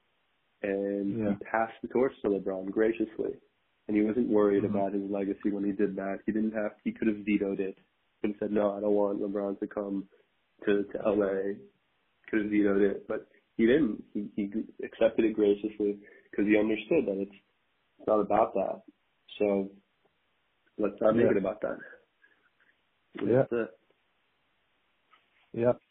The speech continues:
Speaker 1: You know?
Speaker 2: Anyway, good, great talk, and, uh, I hope,
Speaker 1: Good
Speaker 2: uh,
Speaker 1: talk.
Speaker 2: yeah, I hope, uh, only, only blessings from now on. Love you, man,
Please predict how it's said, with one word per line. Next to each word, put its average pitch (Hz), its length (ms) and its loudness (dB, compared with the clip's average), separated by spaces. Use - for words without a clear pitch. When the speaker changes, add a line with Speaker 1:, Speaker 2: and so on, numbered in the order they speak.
Speaker 1:
You 107 120 -8
know? 104 220 -8
Speaker 2:
Anyway, 120 440 4
good, 123 160 4
great 123 360 6
talk, 117 280 8
and, 113 320 -4
uh, 110 300 6
I 117 60 -6
hope, 110 320 0
Speaker 1:
Good 110 80 6
Speaker 2:
uh, 107 300 6
Speaker 1:
talk. - 140 -10
Speaker 2:
yeah, 117 200 2
I 104 40 2
hope, 110 280 2
uh, 110 320 6
only, 113 460 2
only 117 240 0
blessings 120 520 6
from 110 100 -2
now 110 200 4
on. 120 320 6
Love 120 200 8
you, 120 60 4
man, 123 360 4